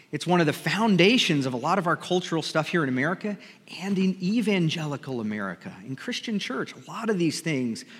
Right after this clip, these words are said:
are alive and well. So th-, hopefully you'll be able to see as we keep studying this that this word is very applicable to us today in our church.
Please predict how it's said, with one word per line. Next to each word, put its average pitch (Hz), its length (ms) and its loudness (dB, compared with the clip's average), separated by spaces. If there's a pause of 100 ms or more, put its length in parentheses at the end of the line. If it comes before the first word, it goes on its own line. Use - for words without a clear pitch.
(140)
are 127 80 -12
alive 147 420 4
and 143 160 0
well. 160 440 -4 (260)
So 185 140 2
th-, 175 580 2 (160)
hopefully 262 320 6
you'll 175 140 8
be 175 100 10
able 170 140 6
to 147 80 4
see 214 260 4
as 131 100 2
we 151 120 2
keep 156 180 -2
studying 170 360 4
this 127 200 0
that 123 160 2 (1200)
this 180 180 4
word 151 280 4
is 123 100 -2
very 131 320 4
applicable 113 540 2
to - 120 -8
us 113 200 -8
today 104 320 -4
in 92 220 -10
our 95 180 -8
church. - 520 -12